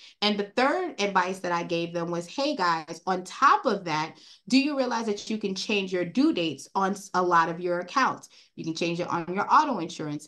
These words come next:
Heck, you can even change it on your credit card company, right? And, and, and, and things like that. So you can leverage that. And then while you're having that conversation,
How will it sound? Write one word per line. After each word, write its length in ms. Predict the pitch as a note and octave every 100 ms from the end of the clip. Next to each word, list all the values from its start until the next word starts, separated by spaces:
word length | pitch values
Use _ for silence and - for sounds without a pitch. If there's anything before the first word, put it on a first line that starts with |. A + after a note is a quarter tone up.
| -
Heck, 240 | D#4 C#4
you 80 | C4
can 100 | C4+
even 160 | B3+ A3+
change 220 | A#3+ G#3+
it 80 | A3
on 160 | A3 A#3
your 80 |
credit 320 | A#3 D4+ D#4 -
card 260 | F#3 E3
company, 420 | F3 D3+ - - -
right? 360 | E3+ A3 B3+ - - _
And, 300 | B3 D4 C#4
and, 260 | - B3+ B3
and, 300 | A#3 A#3+ -
and 220 | A#3 A#3
things 220 | D4 D#4+ C#4
like 180 | A#3+
that. 180 | A#3 -
So 80 | A3
you 200 | G#3+ D4+
can 200 | E4 C4
leverage 440 | G#3+ A#3+ D4+ A#3+ F#3+
that. 240 | F3 -
And 120 | G#3
then 260 | B3 B3 G#3
while 240 | G3+ A#3
you're 160 | C4 A#3+
having 280 | A#3 A3 G#3
that 140 | C#3+
conversation, 800 | - G3 G3+ G#3 C4 A#3+ F3+ F#3